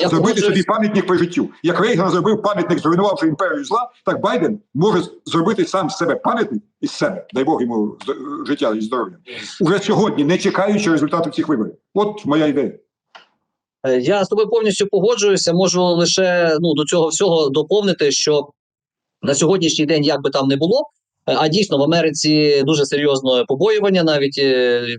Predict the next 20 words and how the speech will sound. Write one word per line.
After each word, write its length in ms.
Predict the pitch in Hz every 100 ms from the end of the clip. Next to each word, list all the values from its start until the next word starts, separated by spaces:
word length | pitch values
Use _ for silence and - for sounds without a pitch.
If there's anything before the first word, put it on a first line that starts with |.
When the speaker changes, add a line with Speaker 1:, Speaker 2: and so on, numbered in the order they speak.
| -
Speaker 2:
не 140 | 147
названі 400 | 156 135 139 139
джерела, 320 | 135 147 147
але 140 | 131 131
виборчого 420 | 120 135 131 131
штабу 300 | - 160 139
досить 260 | 127 - -
серйозні, 380 | 139 143 120
і 60 | 120
спонсори, 420 | - 170 151 131
в 20 | -
тому 200 | 135 127
числі 600 | - - 165 202 190 156
Демократичної 680 | 143 147 151 156 143 143
партії, 340 | 139 139 - 117
говорять, 420 | 131 139 123 -
е, 140 | 113 110
стосовно 460 | - - 127 123
Байдена, 480 | 123 120 110 110 104
що, 380 | - 107 104